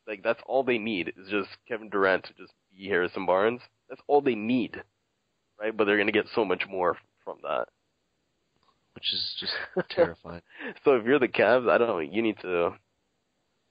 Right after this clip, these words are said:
Speaker 1: you need, either need to be like, "Yeah, we're good right now, and we're just gonna, like, uh, just chill with the championship trophy for a year, and then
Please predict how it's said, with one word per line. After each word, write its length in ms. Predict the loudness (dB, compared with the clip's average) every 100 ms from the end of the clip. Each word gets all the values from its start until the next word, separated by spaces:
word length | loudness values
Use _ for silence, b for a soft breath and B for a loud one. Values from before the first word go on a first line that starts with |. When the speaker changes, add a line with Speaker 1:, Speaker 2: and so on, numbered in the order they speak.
| _
Speaker 1:
you 100 | -12
need, 280 | -6 -6 0
either 300 | 2 2 2
need 220 | 0 -2
to 160 | -8 0
be 120 | 4
like, 340 | 6 4 0 -16 _ _ _ _ -10
"Yeah, 120 | -6
we're 140 | -4 -4
good 220 | 0 4
right 160 | 4
now, 260 | 6 6 6
and 220 | 4 2
we're 80 | 0
just 180 | -2 -8
gonna, 220 | -12 -2
like, 260 | 2 2 0
uh, 340 | 0 4 4 2 -10 _
just 160 | -20 -8
chill 240 | 2 4
with 140 | 4
the 80 | 2
championship 520 | 0 0 0 -4 -8
trophy 320 | -4 -6 -4 -8
for 140 | 0 4
a 60 |
year, 340 | 6 6 4 2
and 100 | 0
then 280 | -2 -2